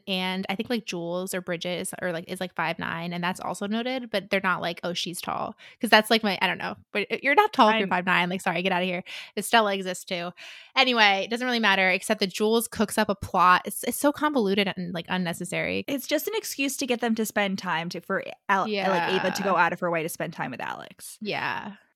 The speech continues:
Speaker 2: Yeah, A-, Jules is basically like, "L O L, guys, you should have seen it. Like, Ava really gets under Alex's skin. Like, that's the only time I've ever seen him show emotion.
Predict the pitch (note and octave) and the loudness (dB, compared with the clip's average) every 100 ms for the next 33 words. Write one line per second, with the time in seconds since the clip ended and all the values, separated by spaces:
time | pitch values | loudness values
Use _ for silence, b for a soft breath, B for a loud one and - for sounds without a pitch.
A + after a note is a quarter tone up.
0 | _ G#3+ F#3 - - - - F#3+ A#3 D#4 | _ -2 0 0 4 2 2 0 0 0
1 | C#4+ B3+ C4+ D4 B3+ G#3+ F#3+ F#3+ F#3 F3 | 0 0 2 2 4 2 2 2 2 2
2 | F3 E3 F3 F#3 F#3+ F#3 G3 E3 E3+ D3 | 2 -2 0 -2 -2 -4 -6 -10 -8 -6
3 | E2+ E3 F3+ F3+ G3 D#3+ D#3 D#3+ E3 D#3 | -6 -6 -6 -4 -4 -4 -4 -6 -6 -6
4 | D3+ - D3+ - - - - G3 E3+ E3+ | -6 -4 -6 -6 -12 -14 -8 -6 -6 -6
5 | D3+ D3+ - b b b - F3+ F#3 F#3+ | -8 -10 -12 b b b 0 0 2 -2
6 | - F#3 F3+ D#3 F3 E3+ F3+ F#3 F#3 F3 | -2 -2 -4 -4 -6 -6 -8 -8 -8 -8
7 | - D#3+ D#3 G3 A3 A3 G#3+ G3 F#3 F#3 | -8 -8 -4 0 0 0 -2 -4 -4 -6
8 | F#3 | -8